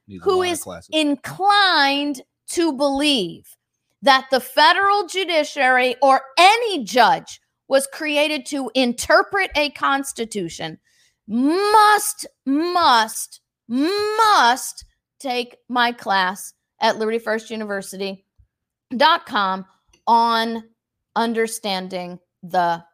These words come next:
Speaker 2: judiciary.
Speaker 1: I find most, so you have a, this, this sort of preventative view of, of the law and use of government when people talk about regulation.
Speaker 2: Right.
Speaker 1: So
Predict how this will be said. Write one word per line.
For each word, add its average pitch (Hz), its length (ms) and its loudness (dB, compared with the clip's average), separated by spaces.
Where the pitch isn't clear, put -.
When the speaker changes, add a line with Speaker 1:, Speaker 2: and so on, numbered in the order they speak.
Speaker 2:
judiciary. 160 680 -12
Speaker 1:
I 147 80 -2
find 208 300 -4
most, 143 340 -2
so - 200 -2
you 139 240 -2
have 156 320 -2
a, 98 340 -4
this, 107 340 -12
this 107 240 -12
sort 120 220 -2
of 98 120 -10
preventative 113 880 0
view 92 400 -6
of, 95 340 -6
of 87 280 -12
the 95 300 -14
law 101 480 2
and 82 160 -8
use 107 300 -6
of 82 160 -12
government 87 460 -6
when 92 180 -10
people 101 260 -10
talk 101 280 -6
about 90 280 -8
regulation. 92 840 -6
Speaker 2:
Right. 180 300 -6
Speaker 1:
So 113 340 -2